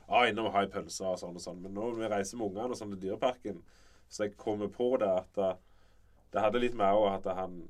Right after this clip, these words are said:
kompisen min som jeg reiste med sist gang, han skulle være nadig, han skulle ikke kjøpe en drit, liksom. <laughs> Han skulle pakke med seg all slags mat. Han var jo godt dreven, han hadde jo med seg hva som helst, pøl-,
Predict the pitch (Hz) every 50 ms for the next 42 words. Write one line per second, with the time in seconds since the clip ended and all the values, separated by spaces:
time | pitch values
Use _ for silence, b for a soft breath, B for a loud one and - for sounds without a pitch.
0 | - - - - - - 110 104 - - 104 95 95 - 92 92 92 92 90 87
1 | 87 85 - - - - - - - 95 92 90 95 92 87 - - - 127 123
2 | - - 117 107 - - - 131 131 - - 131 131 127 123 113 98 90 90 90
3 | 131 127 117 110 107 117 117 104 - 117 - 117 101 98 113 117 117 101 107 123
4 | 123 - - - - - - 269 254 226 - 135 - 294 294 - - - - -
5 | - - - - 151 - - 143 143 - - 147 139 127 131 135 139 - - -
6 | 135 113 101 - B B B B 104 113 127 147 147 - 131 117 - 120 117 110
7 | 107 107 113 139 143 127 123 123 107 101 - 135 135 - - - 110 104 98 95
8 | 104 117 113 101 107 110 113 107 107 110 104 104 101 98 - 113 110 110 107 110
9 | 104 107 110 - - - - 123 113